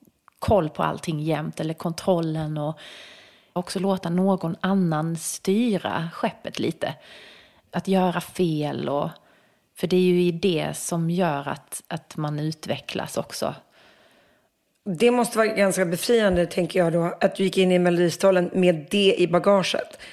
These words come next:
Speaker 2: För det
Speaker 1: Ja.
Speaker 2: gjorde nog att du vågade lite mer i Melodifestivalen.
Speaker 1: Ja,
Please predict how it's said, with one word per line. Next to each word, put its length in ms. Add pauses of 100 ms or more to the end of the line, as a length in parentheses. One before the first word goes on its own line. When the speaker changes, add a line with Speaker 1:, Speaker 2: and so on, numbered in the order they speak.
(200)
Speaker 2:
För 80
det 60
Speaker 1:
Ja. 100
Speaker 2:
gjorde 240
nog 240
att 80
du 100
vågade 400
lite 240
mer 100
i 20
Melodifestivalen. 640 (220)
Speaker 1:
Ja, 200